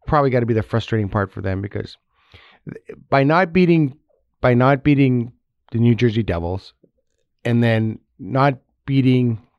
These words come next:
the Coyotes in regulation, like, they gave the Coyotes a point. That, that was two, that was four big points there that they could have probably made up on, on Phoenix. Um, but they let that slip away. So then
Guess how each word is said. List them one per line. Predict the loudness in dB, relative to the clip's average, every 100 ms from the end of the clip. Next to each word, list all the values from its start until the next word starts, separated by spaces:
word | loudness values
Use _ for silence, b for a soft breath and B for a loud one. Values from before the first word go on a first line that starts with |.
| _ _ _ -20 _ -20
the | -8 -4
Coyotes | 0 2 4 2 0
in | -4 -2
regulation, | -2 -2 -2 -2 -6 -16 -16
like, | -16 -6
they | -2
gave | 2 2
the | 2
Coyotes | 0 2 0 -2
a |
point. | -6 -6 -6 -8 B B B B B B B B B B B B 0
That, | 2 2
that | 2 4
was | 2 2
two, | 4 6 6 4
that | 0
was | 0 -4 -14 _
four | -20 0 2 2
big | 0
points | 0 0 0 0
there | 0 2
that | 0 0
they | -2
could | 0 -2
have | -2
probably | 0 0
made | 0 -2
up | -2 -4
on, | -6
on | -4 -6
Phoenix. | -6 -10 -12 -20 -20 -20 -18 -8
Um, | -4 -2 -2 -4 -6 -10 _ _ _ _ -20 _ _ _ _ _
but | -2 -2 _
they | 0 2
let | 2 0 2
that | -2 -2
slip | -4 -2
away. | 0 0 -2
So | 0 2
then | 2 0